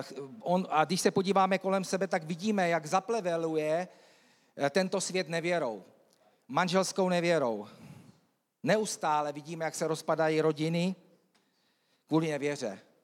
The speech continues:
Vidíme to, já teda to vidím u nás, nech-, m-, jenom tady, kdybych se podíval, kde já bydlím, v mé vesnici, slyším jenom jedna nevěra za druhou, roznáší se po celé Nivnici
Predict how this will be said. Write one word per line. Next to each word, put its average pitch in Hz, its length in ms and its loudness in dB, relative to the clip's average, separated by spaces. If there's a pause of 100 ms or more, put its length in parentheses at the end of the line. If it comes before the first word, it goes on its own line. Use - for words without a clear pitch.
Vidíme 175 360 -2
to, 175 420 2
já 143 180 4
teda 165 220 2
to 165 120 0
vidím 180 400 -4
u 165 80 -6
nás, 180 520 -2 (1500)
nech-, 147 400 0
m-, 170 200 2
jenom 156 500 2
tady, 170 220 0
kdybych 170 240 -2
se 180 120 0
podíval, 165 460 2
kde 156 160 -4
já 156 160 2
bydlím, 170 300 -6
v 147 40 -12
mé 156 140 -4
vesnici, 170 720 -6 (1080)
slyším 170 380 -4
jenom 165 280 -2
jedna 165 420 -4 (320)
nevěra 156 560 0 (200)
za 147 200 2
druhou, 156 560 0 (560)
roznáší 160 640 -6
se 147 300 -2 (640)
po 175 120 6
celé 175 280 -2
Nivnici 151 800 -4